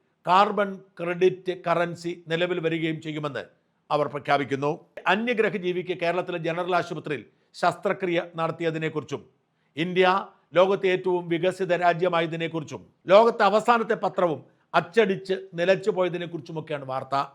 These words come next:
ഇനി വരാൻ പോകുന്ന കാലത്ത് അച്ചടി പത്രങ്ങൾ ഉണ്ടാവില്ല എന്നതുകൊണ്ട് സുഡാനിലൊരു പത്രത്തോടുകൂടി പത്രങ്ങൾ അന്ത്യശ്വാസം വലിച്ചു എന്ന് റിപ്പോർട്ട് ചെയ്യുന്നു. ഇത്തരത്തിൽ ജെയിൻ യൂണിവേഴ്സിറ്റി തയ്യാറാക്കിയ വാർത്താ ബുള്ളറ്റിനുകളുമായാണ്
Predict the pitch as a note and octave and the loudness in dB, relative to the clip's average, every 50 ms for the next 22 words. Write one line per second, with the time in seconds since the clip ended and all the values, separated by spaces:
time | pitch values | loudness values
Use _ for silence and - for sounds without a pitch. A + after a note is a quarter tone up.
0 | _ _ _ _ - D#3 F3 E3 F3 E3+ F#3 F#3+ F#3+ F#3 F#3 F3+ F3+ F#3 E3 F3 | _ _ _ _ -4 -2 2 2 4 4 4 2 0 -2 -2 -2 -2 -2 2 2
1 | E3+ E3 D#3+ F3 E3+ - - - E3 D#3+ - - - G3+ F#3+ F#3 F#3 F#3 F3 - | 2 2 0 -4 -8 -8 -6 -6 -6 -6 -6 -2 0 2 2 2 0 -2 -6 -4
2 | F3 F3 E3+ E3 D#3 C#3+ - _ _ _ _ _ - D#3+ F3 F#3 F#3+ G3+ G3 F#3+ | -6 -6 -4 -4 -6 -6 -8 _ _ _ _ _ -8 -6 -2 2 4 6 6 6
3 | F#3 F#3 E3 F3 E3+ E3+ E3+ E3+ - _ - F3 E3 E3+ E3+ E3+ D#3 D#3+ C3+ A2+ | 4 2 2 4 2 2 2 -2 -8 _ -6 -4 -4 -4 -4 -4 -4 -4 -4 -6
4 | F2 - - _ _ _ _ _ - F3 F#3+ G3+ G#3+ G#3+ G#3+ G#3+ F#3+ G3 F#3 F3 | -10 -12 -14 _ _ _ _ _ -4 2 4 6 6 6 4 2 -2 -2 -2 -4
5 | F3 E3+ - G3+ G3 G3 F#3 E3 D#3 D3+ D3+ E3 G3 G3 - - _ _ _ _ | -4 -4 -4 -6 -6 -6 -6 -6 -4 -2 0 0 -2 -2 -4 -14 _ _ _ _
6 | _ - F#3+ F#3+ - A#3+ B3 A#3 G#3+ G3+ F#3+ F#3+ F#3+ - _ _ _ - D#3 F3 | _ 0 0 0 2 0 0 4 4 4 4 2 0 -8 _ _ _ -4 -2 -2
7 | G3 G#3 G3 A3+ G#3+ - G3+ G3 F#3+ - - G3 F3 F3 F3 E3+ E3+ E3+ E3+ F3 | -2 0 0 0 2 2 2 2 2 2 -2 -4 -2 0 0 0 -2 -6 -6 -8
8 | E3+ E3+ E3+ - - D#3+ D#3 D#3+ E3 - - D#3+ D#3 D#3 D#3 D#3 C3+ C3 A#2+ C3+ | -8 -8 -8 -8 -8 -8 -6 -6 -8 -10 -10 -10 -10 -8 -8 -10 -10 -8 -8 -8
9 | C3 B2+ D3 D3 D#3+ D#3+ _ _ _ _ _ _ - F3+ D#3 A3 G#3 F3+ G#3+ G3+ | -6 -4 -6 -6 -6 -8 _ _ _ _ _ _ -8 -2 0 0 2 2 0 2
10 | F3+ G3+ A#3 B3 B3 A#3+ A3+ A3 G#3 D#3+ G#3 G3 D3+ F#3+ F#3 F#3 F#3 F3+ F3 - | 4 4 4 4 2 -2 -2 -2 -2 -2 -4 -2 0 2 4 4 6 4 2 2
11 | - D3+ A#2+ F#2+ - _ _ _ _ _ C3+ D#3 E3+ F#3 F#3 - G3+ F#3+ F#3 F3+ | 0 -8 -8 -10 -10 _ _ _ _ _ 4 6 6 6 4 4 2 2 2 2
12 | F3+ F3+ F3+ F3 F3+ F3+ F3 F3 F3 F3 E3+ E3 D#3+ D#3 D3+ C3 - | 2 2 2 0 -2 -6 -6 -4 -2 -2 0 2 4 4 2 2 -2